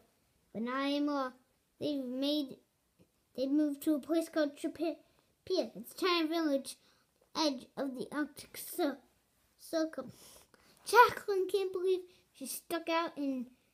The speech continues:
Nowheresville. <laughs> No movie theaters, no malls, no nothing. Plus something really odd about the village.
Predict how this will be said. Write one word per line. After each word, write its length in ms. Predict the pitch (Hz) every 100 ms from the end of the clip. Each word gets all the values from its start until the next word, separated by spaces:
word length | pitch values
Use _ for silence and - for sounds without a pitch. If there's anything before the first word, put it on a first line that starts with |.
| _ -
Nowheresville. 1040 | 254 311 349 330 269 254 262 269 247 277 - - - 554
<laughs> 60 | 539 - - - - - _ _ _ -
No 200 | 277 320
movie 400 | 269 277 285 302
theaters, 320 | 320 311 294 285
no 240 | 269 311
malls, 360 | 285 302 330 285
no 180 | 339
nothing. 400 | 330 349 381 285 - _ _ -
Plus 140 | 320 -
something 400 | 247 294 269 247
really 300 | 262 277 277
odd 160 | 294 277
about 260 | 277 277
the 80 | 247
village. 360 | 262 277 254